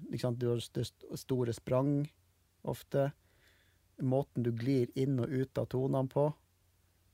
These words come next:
har veldig mye å si for om man identifiserer det som joik eller ikke, eller den måten å bruke stemmen på. Om du glir n-, ne-, neden-, nedenifra,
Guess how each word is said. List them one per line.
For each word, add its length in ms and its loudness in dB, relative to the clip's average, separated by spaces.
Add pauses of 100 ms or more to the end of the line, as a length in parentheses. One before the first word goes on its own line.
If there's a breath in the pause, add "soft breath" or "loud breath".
(160)
har 80 2
veldig 300 4
mye 180 4
å 80 2
si 300 2 (100)
for 240 -4
om 80 2
man 140 0
identifiserer 640 0
det 80 0
som 160 -4
joik 320 0
eller 160 -2
ikke, 180 -6
eller 140 -2
den 80 0
måten 320 0
å 80 0
bruke 240 0
stemmen 400 0
på. 160 -4 (420 soft breath)
Om 140 0
du 80 0
glir 320 0 (540 soft breath)
n-, 760 -4
ne-, 400 2
neden-, 560 4
nedenifra, 680 4